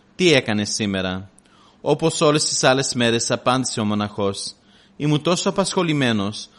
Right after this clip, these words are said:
ώστε αν δεν είχα τη βοήθεια της Θείας Χάριτος, δεν θα ήταν αρκετές οι δυνάμεις μου. Κάθε μέρα είμαι υποχρεωμένος να κρατώ δύο γεράκια,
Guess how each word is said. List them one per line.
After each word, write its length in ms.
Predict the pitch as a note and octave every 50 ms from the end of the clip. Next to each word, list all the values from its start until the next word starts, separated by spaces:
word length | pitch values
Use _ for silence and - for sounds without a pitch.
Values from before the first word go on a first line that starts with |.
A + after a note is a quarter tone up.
| - _ _
ώστε 280 | - C#3 C#3 - - D3+
αν 120 | D3 E3
δεν 100 | E3+ E3+
είχα 180 | F3 - G3 F3+
τη 100 | - F3
βοήθεια 380 | D3+ C#3 C3+ C#3 C3+ - D3
της 160 | C#3 - B2+ -
Θείας 280 | - C#3+ C3 B2+ -
Χάριτος, 600 | - C3+ B2 B2 A#2+ A2+ - G#2 F#2+ G2+ - - - - - - _ _
δεν 120 | - F3+ F3+
θα 140 | - G3+
ήταν 280 | F3 D3+ - - B2 A#2+
αρκετές 420 | A#2 A#2 - G2+ - A2+ A2+ -
οι 40 | -
δυνάμεις 480 | G#2+ G#2+ G#2 G#2 G#2 G2+ G2+ G2+ - -
μου. 300 | G#2 F#2+ F2+ F2+ F#2 - _ _ _ - - _ - _ _ _
Κάθε 320 | - C#3+ C#3+ C#3+ - F3+ E3
μέρα 260 | D#3 D3 C#3+ C#3 C#3+
είμαι 160 | C#3+ D3 D#3
υποχρεωμένος 760 | D3 C3+ D3+ C#3+ - C3+ C3 C3 C3 C#3 C#3 C3+ B2+ A2+ -
να 100 | - B2
κρατώ 320 | - B2 A2+ - C3 C3 B2+
δύο 180 | B2+ C3+ C#3+
γεράκια, 720 | D3+ D3 D3+ C#3 A#2+ A#2+ A#2 A2+ - - G#2 G2+ G#2+ G#2+